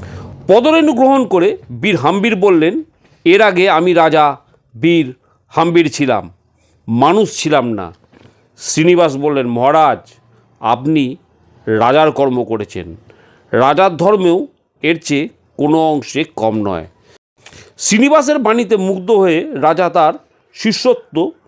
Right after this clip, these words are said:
গ্রহণ করলেন। শুধু তাই নয়, বৈষ্ণব ধর্ম প্রচারে নিজেকে নিয়োজিত করলেন। গুরুদেবকে বেঁধে দিলেন গৃহীর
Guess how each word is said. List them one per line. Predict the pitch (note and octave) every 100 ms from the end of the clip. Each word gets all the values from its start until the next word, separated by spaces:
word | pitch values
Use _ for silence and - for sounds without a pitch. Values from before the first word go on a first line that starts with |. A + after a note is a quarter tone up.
| _ _
গ্রহণ | B2 D3 D#3 C#3+ A2+
করলেন। | B2 G#2+ F#2+ F2+ - _ _ _
শুধু | - G#3 G#3 F#3
তাই | F#3 D#3+
নয়, | B2+ F2 - _ _ _
বৈষ্ণব | A#2 A#2+ G3 G3 -
ধর্ম | G3 A3+ A#3
প্রচারে | F#3+ G3 F#3 D3 - _ B2
নিজেকে | D3 E3 E3 D#3 C#3+ A#2+ _ _ _ _ -
নিয়োজিত | D#3+ G#3 F3 E3 C3+
করলেন। | A#2+ A2 G2+ E2+ G#2+ _ _ _ _ _ _ B2+ B2 C#3
গুরুদেবকে | G3+ B3 C4 F#3+ E3+ F#3
বেঁধে | E3+ F#3 F#3
দিলেন | F3 E3+ C#3 - _ _ _
গৃহীর | B2 A#2+ E3 F#3 F#3